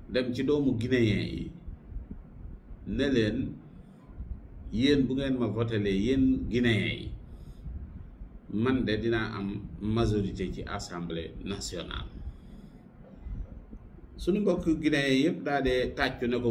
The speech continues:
"Wéy, nangu nañ ñi buñ ko votelee mu am majorité, nangu nañ ñi aussi tamit ñoom ay guinéen lañ." Ablaye Sylla nee na leen, "Yéen guinéen yi, su ngeen ma votelee,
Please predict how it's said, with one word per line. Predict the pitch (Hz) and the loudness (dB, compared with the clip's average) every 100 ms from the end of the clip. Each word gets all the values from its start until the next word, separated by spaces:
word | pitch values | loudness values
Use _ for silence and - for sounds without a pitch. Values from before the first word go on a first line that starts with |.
| 123 | 6
"Wéy, | 175 170 - - - - - - - - - - - - - - - | 8 6 0 -10 -12 -14 -20 -20 -18 -16 -14 -12 -14 -16 -16 -14 -4
nangu | 120 160 151 | 2 2 2
nañ | 139 127 110 | 2 2 2
ñi | 117 110 - - - - - - - - - - - - | 2 0 -4 -10 -12 -14 -18 -16 -18 -20 -20 -18 -18 -2
buñ | 131 131 | 0 2
ko | 135 | 2
votelee | 117 110 107 104 | 2 2 4 4
mu | 107 104 | 2 -2
am | 95 98 98 | -2 -2 0
majorité, | 98 95 87 87 95 - - - - | 0 0 -2 -4 -4 -6 -8 -14 -8
nangu | 104 135 175 165 | 0 2 4 4
nañ | 151 147 139 | 4 2 2
ñi | 135 | 2
aussi | 127 110 117 | 0 0 0
tamit | 107 104 113 - - - - - - - | 0 0 0 -4 -12 -16 -18 -20 -18 -8
ñoom | 104 131 131 | -2 0 0
ay | - 104 92 | 0 -2 -2
guinéen | 101 95 85 76 - | 0 0 0 -2 -10
lañ." | - - - - - - - - - - - - - - - - - - - - | -12 -14 -14 -16 -16 -14 -12 -12 -12 -14 -16 -18 -18 -18 -18 -16 -16 -12 -10 -6
Ablaye | 98 101 98 | -2 0 2
Sylla | 101 113 | 2 4
nee | 107 | 4
na | 95 92 | 4 2
leen, | 92 85 | 0 0
"Yéen | 101 160 151 | 2 2 2
guinéen | 127 104 87 | 2 2 0
yi, | 87 82 - - - - - - - - - - - - - - | -2 -4 -8 -10 -12 -18 -18 -18 -18 -18 -20 -20 -20 -20 -20 -16
su | - 151 | -2 4
ngeen | 190 190 | 6 6
ma | 180 | 6
votelee, | 147 131 101 82 80 73 | 4 2 0 -2 -6 -12